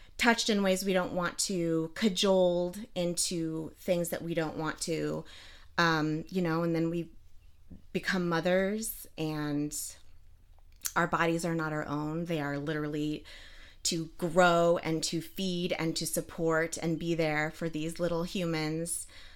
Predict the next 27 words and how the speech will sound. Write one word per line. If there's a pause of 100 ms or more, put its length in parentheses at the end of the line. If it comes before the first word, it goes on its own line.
(140)
or
we're, (160)
you
know,
we're
wives
or
partners
and (420)
are (140)
all
of
a
sudden,
you
know,
this
view
of (120)
what
it
means
to
be (420)
a, (220)
a
partner,